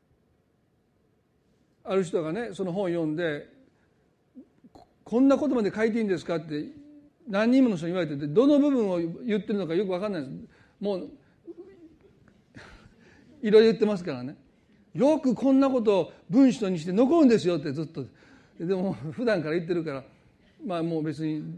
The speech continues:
隠す必要ないんですけど」って言うんですけど、でもそれが結構びっくりするって言うんですね。で、それを聞いて私がびっくりするんです。でしょ？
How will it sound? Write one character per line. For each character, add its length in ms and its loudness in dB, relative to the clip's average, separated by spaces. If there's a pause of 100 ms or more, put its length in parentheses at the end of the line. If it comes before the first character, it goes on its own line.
(500)
隠 160 -8
す 140 -10
必 120 -10
要 60 -2
な 100 -4
い 60 -4
ん 40 -6
で 100 -10
す 80 -20
け 80 -8
ど」 100 -8
っ 40 -10
て 120 -18
言 140 -8
う 20 -4
ん 60 -4
で 80 -10
す 80 -20
け 80 -14
ど、 160 -14 (960)
で 80 -4
も 60 -4
そ 160 0
れ 180 2
が 180 2
結 200 -4
構 80 -2
び 100 -4
っ 40 -8
く 140 -12
り 80 -6
す 100 -8
る 40 -6
っ 40 -10
て 100 -16
言 20 -16
う 40 -20
ん 40 -20
で 60 -20
す 20 -20
ね。 80 -20 (1040)
で、 80 -6
そ 100 0
れ 120 2
を 180 0
聞 160 4
い 60 2
て 80 6
私 180 0
が 60 -2
び 100 -4
っ 40 -10
く 100 -8
り 60 -6
す 80 -10
る 40 -8
ん 40 -10
で 60 -20
す。 60 -20 (2250)
で 100 -10
し 60 -12
ょ？ 140 -10